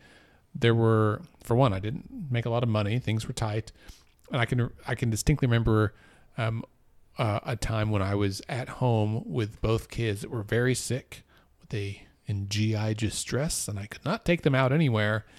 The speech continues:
and I needed both groceries and medication. And this is, I mean, it was before, like, grocery delivery was a thing, right? Um, and I was trying to, like, find a friend that I trusted to go get the right things that I could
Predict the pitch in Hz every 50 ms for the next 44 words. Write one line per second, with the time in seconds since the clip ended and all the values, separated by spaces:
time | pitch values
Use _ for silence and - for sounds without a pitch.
0 | - - - - - 127 120 117 123 135 127 120 113 110 120 113 107 104 - -
1 | - 127 156 147 - - 175 165 151 - 131 127 123 117 113 110 117 117 110 -
2 | - 127 131 - - 104 104 104 101 - - - - - - _ - - 143 120
3 | 120 104 - 98 104 - - - - - 123 107 101 - - - - - - _
4 | - - - - - 127 - - 107 - - - - 170 147 131 127 123 120 113
5 | 107 104 95 - - _ _ _ _ _ _ _ _ _ - 127 113 104 - -
6 | _ _ - - 127 - 98 104 98 - - 107 104 98 104 101 107 107 104 107
7 | 107 110 110 98 98 - - - - 123 131 156 190 185 - - 143 156 190 190
8 | - _ _ - _ _ _ _ - - 110 101 98 101 101 117 - - - -
9 | - - - - - 143 107 104 101 101 104 101 98 98 107 - - - - 175
10 | 151 - - - - 104 101 98 98 101 95 92 - - - - 110 110 110 110
11 | 107 107 - - - - 139 131 131 131 135 131 127 120 110 107 104 - - -
12 | - 170 139 - - - 151 143 - - 127 120 127 117 117 131 127 - - 110
13 | 104 110 117 - - 156 156 160 160 156 139 120 123 113 107 104 101 - - 104
14 | 104